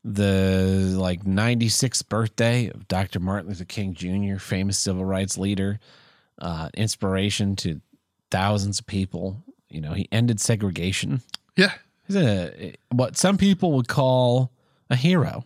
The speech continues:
Speaker 2: Yeah.
Speaker 1: And to commemorate this hero,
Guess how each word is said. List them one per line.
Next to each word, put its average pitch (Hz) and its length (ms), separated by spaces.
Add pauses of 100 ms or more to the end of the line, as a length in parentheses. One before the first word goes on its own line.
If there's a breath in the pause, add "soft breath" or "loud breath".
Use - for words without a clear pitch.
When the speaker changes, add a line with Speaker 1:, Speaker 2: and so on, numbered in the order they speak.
(120)
Speaker 2:
Yeah. 175 200 (1900 soft breath)
Speaker 1:
And 196 140
to 185 60
commemorate 208 580 (280)
this 143 200
hero, 117 500